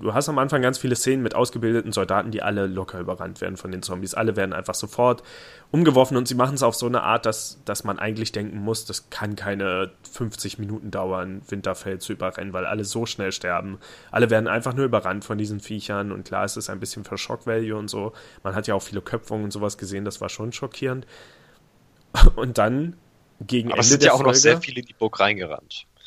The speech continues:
Speaker 1: Das stimmt, aber gegen Ende der Folge kämpft jede von den Hauptfiguren gegen mindestens zehn von diesen weißen Wanderern auf einmal.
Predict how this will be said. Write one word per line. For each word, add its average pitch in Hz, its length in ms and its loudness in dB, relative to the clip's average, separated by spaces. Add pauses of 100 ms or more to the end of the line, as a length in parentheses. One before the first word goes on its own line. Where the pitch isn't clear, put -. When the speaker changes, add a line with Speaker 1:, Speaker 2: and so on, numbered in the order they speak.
(360)
Speaker 1:
Das 117 180 0
stimmt, 151 260 2
aber 117 240 6
gegen 117 320 0
Ende 165 300 2
der 113 120 8
Folge 107 580 2 (280)
kämpft - 340 -2
jede 175 240 6
von 196 160 2
den 175 160 4
Hauptfiguren 113 540 2
gegen 110 240 0
mindestens 143 520 0
zehn 170 220 4
von 156 140 4
diesen 135 220 0
weißen 98 280 2
Wanderern 110 360 6
auf - 160 4
einmal. 101 460 0